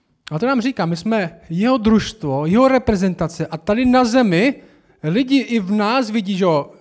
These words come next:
když vás uvidí, vaše skutky, budou vzdávat slávu Bohu, to říká Bible, my nějakým způsobem se snažíme imitovat, aspoň trochu možná skrze nás lidi můžou zažít milost. Možná trochu skrze nás lidi můžou zažít odpuštění.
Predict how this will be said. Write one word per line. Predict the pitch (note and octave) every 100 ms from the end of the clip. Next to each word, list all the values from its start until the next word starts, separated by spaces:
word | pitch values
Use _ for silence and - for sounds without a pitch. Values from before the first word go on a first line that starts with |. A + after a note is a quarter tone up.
| _
když | F3+ G3
vás | A#3 G#3+
uvidí, | G#3 G3 F#3+ F#3+
vaše | F#3 G#3
skutky, | - F#3 - F3
budou | F3 G#3+
vzdávat | F#3 G3 G3+
slávu | G3+ G3+ G3+
Bohu, | F3+ F3
to | E3+ D#3
říká | F#3+ G3+
Bible, | F#3 F3 E3+ E3 - - _
my | D#3+ A3
nějakým | A#3+ A3+ A3 A#3+
způsobem | - G#3+ G3+ A3 G#3
se | G#3+
snažíme | G3 A#3 A#3 B3+
imitovat, | A#3+ B3+ C4 D4+ B3+ G3+ F3+ G#3
aspoň | G3+ - B3
trochu | B3+ C4+ D4
možná | C#4 C4+ C4+
skrze | A#3+ D4 C#4 C4+
nás | C4 C4+ A#3+
lidi | A#3+ A3+
můžou | A#3 A#3
zažít | A3+ G#3 G3
milost. | G3+ F#3+ C#3+ - - _ _ - -
Možná | G#3+ C#4 C4+
trochu | C#4 C#4+
skrze | - C4 B3+
nás | B3+ B3+ A#3+
lidi | A#3+ B3
můžou | A#3+ A#3+ B3
zažít | A3+ A3+ A#3
odpuštění. | A3 G#3+ A3 - F#3 D3